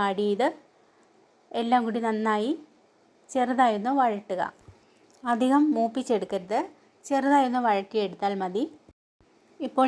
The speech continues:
ചെറുതായി ഒന്ന് വഴണ്ടിട്ടുണ്ട്. ഇനി ഇതിലേക്ക് ഒരു ടേബിൾ സ്പൂൺ ചില്ലി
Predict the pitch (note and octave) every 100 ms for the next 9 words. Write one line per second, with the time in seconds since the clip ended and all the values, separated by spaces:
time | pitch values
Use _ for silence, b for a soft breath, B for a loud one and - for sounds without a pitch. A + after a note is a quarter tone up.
0 | B3+ B3+ A3+ A3+ A#3 A3 A3+ G#3 G3 G3+
1 | G#3 G#3 F#3+ G3 C4 A#3 G#3+ A3 F#3+ F#3+
2 | F#3 B3 D#4 B B B _ _ _ -
3 | B3 C4+ B3+ G3+ G#3 G#3 - C#4 - -
4 | _ _ _ _ _ - B3+ A3+ A#3+